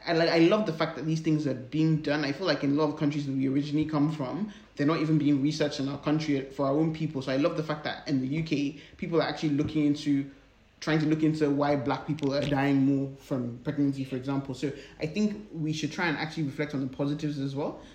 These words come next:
The fact that this is actually being looked into. Um, conversations like this are amazing. Um,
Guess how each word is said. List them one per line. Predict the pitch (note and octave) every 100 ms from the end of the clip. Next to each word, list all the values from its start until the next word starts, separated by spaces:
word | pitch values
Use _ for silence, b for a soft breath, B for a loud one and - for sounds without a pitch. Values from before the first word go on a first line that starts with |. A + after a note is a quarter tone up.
| -
The | C#3
fact | D#3 D#3
that | C#3
this | D#3
is | C#3
actually | C#3+ D3+
being | C#3+ C#3
looked | C#3+ -
into. | C3+ C3+ C#3 D#3 D#3 B B D3
Um, | C3+ C3 C3+ - -
conversations | - D#3 D#3+ D#3+ D#3+
like | C3
this | C#3 C#3+
are | C3
amazing. | B2+ C3 C3 C3 C#3+ D#3+ B B -
Um, | C#3 C3 B2+ C3 -